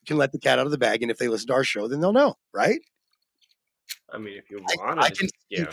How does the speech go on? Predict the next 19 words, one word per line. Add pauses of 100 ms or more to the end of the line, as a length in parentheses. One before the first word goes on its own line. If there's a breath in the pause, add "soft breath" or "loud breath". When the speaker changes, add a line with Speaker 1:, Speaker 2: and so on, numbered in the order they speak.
(280)
Speaker 1:
I
can
see
the,
Speaker 2:
expose
the,
the
Speaker 1:
I
can
see
Speaker 2:
business.
Speaker 1:
the
last
date (100)
login
as
the
league (300 soft breath)
commissioner.